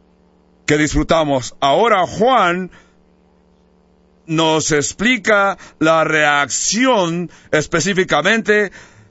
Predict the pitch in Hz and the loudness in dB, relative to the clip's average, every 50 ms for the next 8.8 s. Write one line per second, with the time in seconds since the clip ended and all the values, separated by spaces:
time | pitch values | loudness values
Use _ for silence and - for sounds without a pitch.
0 | _ _ _ _ _ - 156 156 160 156 147 151 185 226 240 202 139 147 165 170 | _ _ _ _ _ 0 0 2 2 2 2 2 2 2 0 0 -2 -2 -2 0
1 | 165 165 165 165 165 139 123 123 120 135 151 143 - 147 139 170 180 175 156 170 | 0 0 0 0 -2 -2 -2 0 0 0 0 0 0 -2 0 0 -2 0 0 -2
2 | 160 - - 117 127 156 170 175 180 180 131 147 143 131 135 143 135 127 - 123 | -2 0 0 0 0 0 0 -2 -2 -4 -2 -2 -2 -2 0 0 -2 -2 -2 -4
3 | 120 120 123 123 113 110 107 98 92 87 - - _ _ _ _ _ _ - 190 | -2 -2 0 0 0 -2 -4 -6 -6 -10 -12 -18 _ _ _ _ _ _ 0 2
4 | 233 277 285 277 262 247 233 214 196 - 226 220 - - 190 170 190 185 190 196 | 2 2 2 0 0 0 0 0 0 0 -2 -2 0 0 0 0 0 0 2 2
5 | 190 180 180 175 175 175 170 156 - - - _ _ - 156 160 165 160 147 156 | 2 0 0 0 0 0 -2 -4 -8 -16 -20 _ _ -2 0 0 2 0 0 0
6 | 160 147 - 160 156 147 135 - 190 208 226 214 - - 208 208 202 202 185 - | -2 0 0 -2 -2 -2 -2 -2 -2 -2 -2 -2 0 0 2 2 2 0 -2 -2
7 | 170 165 160 160 160 160 156 151 135 131 156 156 151 147 139 - 147 147 151 143 | -2 0 0 0 0 0 -2 -2 -2 -2 -2 -2 -2 -2 -2 -2 -2 -2 -2 -2
8 | 143 135 - 143 139 139 170 254 269 226 - 208 202 196 196 185 | -4 -4 -2 -2 -2 0 0 0 -2 0 0 0 0 0 -2 -4